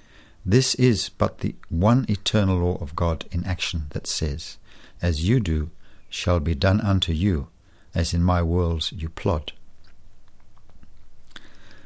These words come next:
So forgiveness is the key, as by God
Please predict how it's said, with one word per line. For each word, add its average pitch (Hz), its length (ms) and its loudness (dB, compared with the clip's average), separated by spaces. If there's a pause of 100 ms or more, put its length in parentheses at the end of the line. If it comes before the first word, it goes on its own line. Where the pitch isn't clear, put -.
So - 200 6
forgiveness 120 600 6
is 104 140 2
the 90 100 0
key, 92 440 0 (460)
as 95 140 0
by 90 240 2
God 85 380 0